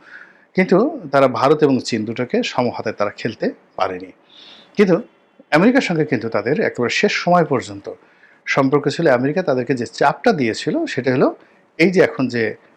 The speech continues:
মানবিক করিডোরের কথা বলা হচ্ছে, সেন্ট মার্টিন দ্বীপের কথা বলা হচ্ছে, চট্টগ্রাম বন্দরের কথা বলা হচ্ছে, এটা আমেরিকা সেই উনিশশো একাত্তর সন থেকেই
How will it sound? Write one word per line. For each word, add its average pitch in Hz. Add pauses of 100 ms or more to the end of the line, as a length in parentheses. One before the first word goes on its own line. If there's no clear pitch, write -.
মানবিক 123
করিডোরের 113
কথা 113
বলা 107
হচ্ছে, 113
সেন্ট 127
মার্টিন 117
দ্বীপের 110
কথা 107
বলা 107
হচ্ছে, 110
চট্টগ্রাম 123
বন্দরের 110
কথা 113
বলা 110
হচ্ছে, 117 (520)
এটা 151 (100)
আমেরিকা 151
সেই 127 (400)
উনিশশো 120
একাত্তর 123
সন 117 (100)
থেকেই 101